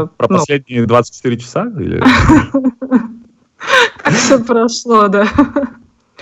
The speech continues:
Speaker 2: Уже все, причем он закончился, да, получается, судя по всему,
Speaker 1: <laughs>
Speaker 2: что ты уже с
Speaker 1: Да,
Speaker 2: нами
Speaker 1: ну,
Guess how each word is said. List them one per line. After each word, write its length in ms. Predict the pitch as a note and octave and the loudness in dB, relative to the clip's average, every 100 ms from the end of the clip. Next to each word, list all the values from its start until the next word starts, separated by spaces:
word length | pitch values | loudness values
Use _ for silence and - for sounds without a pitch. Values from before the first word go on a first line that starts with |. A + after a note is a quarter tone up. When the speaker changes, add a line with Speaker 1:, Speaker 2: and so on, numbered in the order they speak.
| - - - - | -14 -10 -12 -6
Speaker 2:
Уже 260 | G#3+ G#3+ A3+ | 0 2 2
все, 260 | A3+ C#4 | 2 2
причем 380 | G#3+ G3 G3 F#3+ | 2 0 0 -2
он 100 | F#3 | 0
закончился, 640 | F3+ G#3+ A3 F#3+ F3 D#3+ E3+ | -2 -2 0 -2 -4 -10 -10
да, 120 | F3 | -10
получается, 640 | A#3 F#3 F3+ E3+ E3 - | -6 -4 -4 -4 -6 -6
судя 260 | F#3 F#3+ F3 | -10 -8 -8
по 120 | E3 | -8
всему, 380 | F3 - - A2 | -4 -2 -2 0
Speaker 1:
<laughs> 120 | A#2+ | -2
Speaker 2:
что 160 | - - | -4 -10
ты 180 | - F#3+ | -2 0
уже 180 | F#3+ F#3+ | 2 2
с 40 | |
Speaker 1:
Да, 260 | G3 G3 A2+ | 2 4 4
Speaker 2:
нами 80 | F#2+ | 2
Speaker 1:
ну, 200 | C#3+ C3+ | 2 0